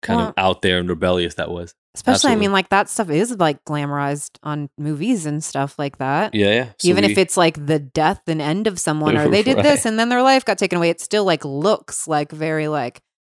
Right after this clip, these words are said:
Speaker 2: "Well, looks kinda cool."
Speaker 1: So we did it. We did it. And we, uh, I always, um, I always found ways to, other than heroin, I never did heroin yet.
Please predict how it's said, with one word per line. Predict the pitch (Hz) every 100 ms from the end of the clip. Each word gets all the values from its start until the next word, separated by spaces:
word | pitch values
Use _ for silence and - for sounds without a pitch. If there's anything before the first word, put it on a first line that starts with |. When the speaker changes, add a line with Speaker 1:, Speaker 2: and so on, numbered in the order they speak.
| _ _ 160
Speaker 2:
"Well, | 190 262
looks | - _
kinda | 170 160
cool." | 135 165 190 180 131 -
Speaker 1:
So | - 98
we | 98
did | 101 120
it. | 107 - _ 110
We | 98
did | 107 107
it. |
And | 92
we, | 92 92
uh, | 92 90 92 - _ _ _ _ _ _ _ _
I | 104 104
always, | 107 107 101 104
um, | 104 101 98 104
I | 95
always | 113 123 -
found | 120 107 104 98
ways | 95 92 90 87 - -
to, | 95 87 87 85 90
other | - 120
than | 127 107
heroin, | 117 110 90 87
I | 87
never | 95 98
did | 92 92
heroin | 95 92 90 90
yet. | 92